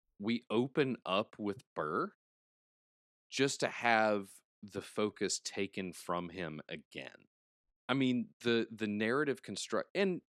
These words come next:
this is not to say that the Schuylers don't deserve their due, that they don't deserve the focus on them here, because they, they certainly do. And they deliver an amazing performance, and it's important that we understand what they're about for the rest of the story to actually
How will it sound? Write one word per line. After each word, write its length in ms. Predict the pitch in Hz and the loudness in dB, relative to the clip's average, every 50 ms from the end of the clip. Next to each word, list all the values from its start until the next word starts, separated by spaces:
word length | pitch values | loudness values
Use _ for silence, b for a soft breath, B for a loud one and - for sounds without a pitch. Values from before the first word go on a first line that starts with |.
| _ _ _ _ _ | _ _ _ _ _
this 220 | - 165 277 - - | -2 0 0 2 2
is 100 | 359 214 | 0 2
not 200 | 185 190 214 214 | 4 4 2 2
to 80 | - 135 | 2 -2
say 220 | - - 135 139 | 0 0 0 0
that 180 | 127 110 92 - | -2 -4 -6 -6
the 60 | 98 | -6
Schuylers 560 | - - - 92 95 101 107 107 92 87 - | -4 -2 0 2 2 2 0 -2 -4 -4 -2
don't 260 | - 104 107 104 98 | -2 0 0 -2 -2
deserve 560 | 87 92 87 78 - 80 82 110 143 127 104 - | -6 -6 -4 -4 -2 -2 0 0 0 -2 -2 -4
their 180 | 90 82 80 | -4 -4 -4
due, 320 | 76 - 98 120 175 156 - - _ _ _ _ _ _ _ _ _ _ - | -4 -4 -2 -2 -2 -2 -4 -8 _ _ _ _ _ _ _ _ _ _ -6
that 120 | - 104 | -2 2
they 100 | - 123 | 2 4
don't 240 | 117 123 127 120 87 | 4 4 4 2 2
deserve 400 | 101 90 85 92 107 139 143 - | -2 -2 2 2 2 2 2 0
the 80 | - 92 | -2 -2
focus 420 | - - 113 120 - 107 90 - - | 2 2 2 2 2 0 0 0 0
on 220 | - 92 90 90 85 | -2 -2 -2 -2 -2
them 200 | 82 78 76 78 | -4 -4 -6 -8
here, 280 | - - 104 87 73 - _ | -8 -4 -4 -4 -4 -4 _
because 240 | - 95 - 101 85 | -10 -8 -6 -4 -2
they, 160 | - 95 92 - _ - | 0 -2 -2 -4 _ -4
they 100 | 98 95 | -2 -2
certainly 460 | - - - 185 - 85 90 82 80 | 0 2 2 0 0 -2 -6 -8 -8
do. 220 | 76 71 92 87 67 - - _ _ _ B B B B _ - | -6 -6 -6 -6 -6 -8 -16 _ _ _ B B B B _ -2
And 400 | 113 113 107 98 95 92 90 - - | 0 2 2 2 2 0 -2 -2 2
they 140 | - 110 120 | 2 4 4
deliver 420 | 120 120 107 101 110 107 110 101 | 4 2 2 2 2 2 2 0
an 80 | 92 87 | 0 -2
amazing 520 | 78 76 80 85 92 104 113 104 104 92 | -2 -4 -2 0 0 0 0 -2 -4 -6
performance, 600 | - - 85 - - 98 98 95 90 85 80 - - | -8 -8 -8 -4 -2 0 0 0 0 -2 -4 -4 -6
and 140 | - 107 107 | -4 -4 -4
it's 140 | 98 - | -4 -4
important 440 | 107 101 - - 143 143 - 110 110 | -4 -4 -2 -2 -2 -2 0 -2 -2
that 80 | 104 92 | -2 -2
we 120 | 95 92 | -2 -2
understand 440 | 90 87 85 87 - - 92 85 82 | -4 -4 -6 -6 -6 -4 -4 -4 -4
what 120 | 80 78 | -6 -8
they're 140 | - 80 80 | -8 -8 -8
about 440 | 76 - - 160 160 131 107 - - | -4 0 2 4 6 6 4 2 0
for 60 | - | -6
the 80 | 98 98 | -4 -2
rest 200 | 98 90 - - | -2 -2 -4 -6
of 40 | - | -8
the 60 | 92 | -8
story 300 | - - 92 85 82 82 | -6 -6 -6 -4 -4 -4
to 100 | 85 65 | -4 -4
actually 280 | - - - - - | -4 -6 -8 -12 -16